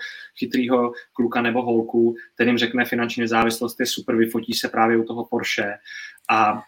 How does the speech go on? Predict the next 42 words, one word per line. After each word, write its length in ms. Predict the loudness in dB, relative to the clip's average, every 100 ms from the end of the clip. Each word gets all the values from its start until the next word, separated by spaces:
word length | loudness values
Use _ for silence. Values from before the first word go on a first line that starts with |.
| _
a 100 | 4
oni 160 | 4 4
řeknou, 280 | 2 0 0
"Tak 160 | 4
to 60 | 6
je 60 |
skvělý, 400 | 6 6 8 8
tak 160 | 6 4
já 120 | 4
teďka 240 | 4 0 -2
taky 240 | 0 0
začnu 280 | 2 2 2
investovat 480 | 4 4 6 8 6
a 120 | 4
teď 100 | -8 -2
vemu 180 | 0 2
všechny 280 | -2 -4
peníze, 560 | -2 2 4 6 6 4 0 -10 0
dám 220 | 2 4
je 60 |
do 80 | 4
nějakého 380 | 4 2 4 4
aktiva." 540 | 2 2 4 4 2 -2 _ _ _ _ _ _ _ _ _ _ _ _ _ _ -10
A 60 | 0
pak 160 | 2 2
jako 200 | 2 2
mi 100 | 2
zbydou 320 | 2 2 2
oči 180 | 0 -2
pro 160 | -2
pláč, 360 | 0 2 0 -2
protože 340 | -6 -4 -4
to 100 | -4
prostě 260 | -4 -4 -4
propálím 640 | -4 -2 2 4 4 2
a, 120 | 0
a 220 | -2 -2 -2
jako 180 | -2
nebude 280 | -4 -2 -2
nic. 200 | -2 -6
Takže 200 | -2 4
jako 280 | 4 4